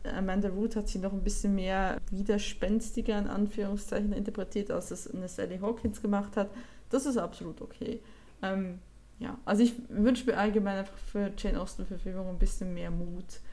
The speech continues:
ohne dass wir gleich in die Sexkiste greifen müssen. Ähm, weil ich finde das ein bisschen sehr schade, dass, äh, heutzutage halt Period-Drama quasi zwar mutiger gemacht werden,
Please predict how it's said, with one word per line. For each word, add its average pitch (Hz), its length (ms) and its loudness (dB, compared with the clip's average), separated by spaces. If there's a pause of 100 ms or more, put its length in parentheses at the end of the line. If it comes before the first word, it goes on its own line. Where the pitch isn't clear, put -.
(360)
ohne 214 380 6
dass 202 240 -2
wir 208 80 6
gleich 190 320 0
in 196 80 0
die 185 80 -4
Sexkiste - 640 -4
greifen - 520 4
müssen. - 360 -4 (640)
Ähm, 185 240 4
weil 185 140 6
ich 202 60 -2
finde 208 200 -2
das 202 160 -4
ein 202 140 2
bisschen 208 240 4
sehr 190 140 -2
schade, 208 380 2
dass, 208 280 -6
äh, 185 180 -2
heutzutage 190 760 -4
halt 180 220 -4 (600)
Period-Drama 190 920 4 (460)
quasi 180 600 0
zwar 175 220 6
mutiger 226 580 8
gemacht 214 600 2
werden, 269 320 0